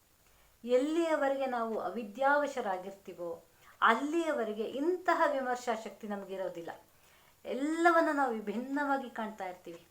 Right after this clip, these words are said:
ನಾನ್ ಬೇರೆ, ಅದು ಬೇರೆ, ಇದ್ ಬೇರೆ. ಎಷ್ಟೇ ಲೌಕಿಕ ವಿದ್ಯಾವಂತರಾಗಿದ್ರೂ ಸಹ ಆ ಮಾತೆಯ ತತ್ವವನ್ನ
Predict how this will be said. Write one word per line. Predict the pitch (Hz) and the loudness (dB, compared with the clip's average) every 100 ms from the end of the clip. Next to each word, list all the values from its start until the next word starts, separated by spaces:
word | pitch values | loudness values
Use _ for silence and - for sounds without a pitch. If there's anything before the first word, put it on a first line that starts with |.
| _ _ _ _ - | _ _ _ _ -6
ನಾನ್ | 226 208 | 2 2
ಬೇರೆ, | 180 175 175 175 | 2 -4 -4 -4
ಅದು | 180 208 | -6 -6
ಬೇರೆ, | 196 180 175 175 | -6 -6 -6 -6
ಇದ್ | 180 202 | -10 -10
ಬೇರೆ. | 202 190 180 180 180 - _ _ _ _ _ - | -8 -6 -6 -8 -12 -20 _ _ _ _ _ -4
ಎಷ್ಟೇ | 226 - - 254 233 - - | -4 -2 6 8 8 2 -2
ಲೌಕಿಕ | 220 247 262 240 247 | 6 6 4 -2 -2
ವಿದ್ಯಾವಂತರಾಗಿದ್ರೂ | 208 196 220 226 220 220 214 160 160 180 - 233 320 381 | 0 -4 0 0 2 -2 -2 -2 -4 -8 -10 -2 0 2
ಸಹ | 381 214 175 143 - - - - | 2 2 2 -2 -6 -20 -16 2
ಆ | 202 - - | 4 4 2
ಮಾತೆಯ | 202 208 247 302 311 294 277 | 0 8 10 8 2 -2 -2
ತತ್ವವನ್ನ | 277 - 226 - - 285 330 330 311 | -2 -6 -6 -6 -14 0 2 2 2